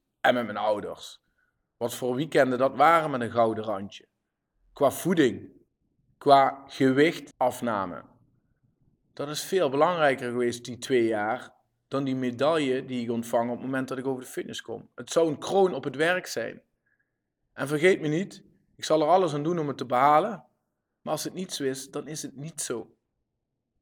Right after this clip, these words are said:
En dat is een stukje waar ik met een aantal van jullie en ook wel met ondernemers waar ik één op één mee werk, zijn dit gewoon terugkerende gesprekken.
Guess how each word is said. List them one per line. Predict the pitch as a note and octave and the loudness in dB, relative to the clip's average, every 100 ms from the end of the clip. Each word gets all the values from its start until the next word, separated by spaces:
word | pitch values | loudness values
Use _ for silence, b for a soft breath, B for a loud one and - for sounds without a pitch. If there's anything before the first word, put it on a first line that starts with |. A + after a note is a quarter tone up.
| _ _ _ b b | _ _ _ b b
En | - C#3 | -8 0
dat | F#3 | 0
is | F#3+ | 0
een | F3 | -4
stukje | - G3 G3+ F3 | -2 -2 -2 4
waar | D#3+ | 4
ik | D3+ | 4
met | C#3+ C3+ - | 0 -8 -10
een | C#3 - | -8 -2
aantal | F3+ F3+ E3 C3 | -2 0 -4 -4
van | C3+ | -4
jullie | B2+ D#3+ G3 F3+ - _ - | -2 -2 -4 -8 -14 _ -14
en | D3 | -12
ook | - D#3+ | -6 -4
wel | E3 C#3+ | -2 -2
met | A#2 D3 | -4 -10
ondernemers | D3 C#3+ D3 E3+ E3+ | -8 -8 -6 -8 -6
waar | C#3+ | -6
ik | C3 | -6
één | C#3+ C#3+ | -6 -8
op | C3+ | -6
één | E3+ | -6
mee | F3 | -6
werk, | C3 A#2 A#2+ - - _ | -4 -2 -2 -6 -16 _
zijn | - E3+ | -14 -12
dit | D#3+ C#3+ | -12 -8
gewoon | D#3+ D#3 D3 | -4 -4 -6
terugkerende | - F3 - F3 D3 C#3 A#2 | -10 -12 -10 -8 -8 -8 -8
gesprekken. | G#2+ - C#3+ - - E2+ | -10 -10 -12 -14 -14 -18